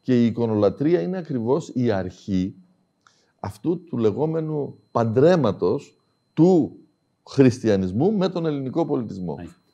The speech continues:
Speaker 1: Ο οποίος και έφτασε βέβαια στη συνέχεια στη Δύση.
Speaker 2: Στο σημείο αυτό θα κάνουμε το πρώτο διε-, διαφημιστικό διάλειμμα. Επιστρέφουμε ξανά με σάγια και αναβίωση, αλλά με έναν τρόπο εντελώς διαφορετικό.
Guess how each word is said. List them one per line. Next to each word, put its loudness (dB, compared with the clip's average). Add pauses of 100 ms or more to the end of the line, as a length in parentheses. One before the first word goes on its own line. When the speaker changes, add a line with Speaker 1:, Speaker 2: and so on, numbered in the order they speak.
(220)
Speaker 1:
Ο 10
οποίος 6
και 4
έφτασε 2
βέβαια 2
στη -10
συνέχεια -4
στη -2
Δύση. -4 (680)
Speaker 2:
Στο -16
σημείο -2
αυτό -2
θα -18
κάνουμε -6
το -6
πρώτο -2
διε-, -4 (260)
διαφημιστικό -6
διάλειμμα. -2 (360)
Επιστρέφουμε -4
ξανά -2
με 0
σάγια -4
και -4
αναβίωση, -2
αλλά 0
με 0
έναν 0
τρόπο -4
εντελώς 0
διαφορετικό. 0